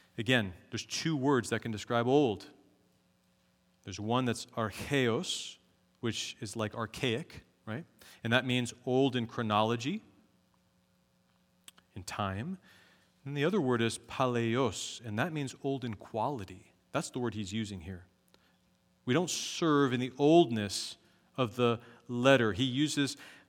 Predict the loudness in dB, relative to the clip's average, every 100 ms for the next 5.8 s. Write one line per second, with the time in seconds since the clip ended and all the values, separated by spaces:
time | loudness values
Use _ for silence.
0 | 0 4 4 4 4 4 4 0 -2 -2
1 | -4 -4 -6 -4 -4 -4 -6 -2 2 4
2 | 2 2 2 2 0 2 2 4 0 0
3 | 2 2 2 6 6 6 4 2 0 0
4 | -2 -2 6 10 10 8 2 -4 -10 _
5 | _ _ _ _ _ _ -14